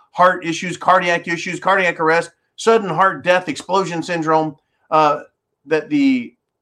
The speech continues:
British Heart Foundation leader has covered up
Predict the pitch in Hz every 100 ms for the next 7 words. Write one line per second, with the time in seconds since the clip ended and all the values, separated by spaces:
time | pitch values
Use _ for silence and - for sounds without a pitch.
0 | _ _ _ _ 156 185 170 - 165 170
1 | 170 160 143 160 160 147 123 113 107 110
2 | 117 _ _ _ _ _ _ - 113 -
3 | - 143 135 147 -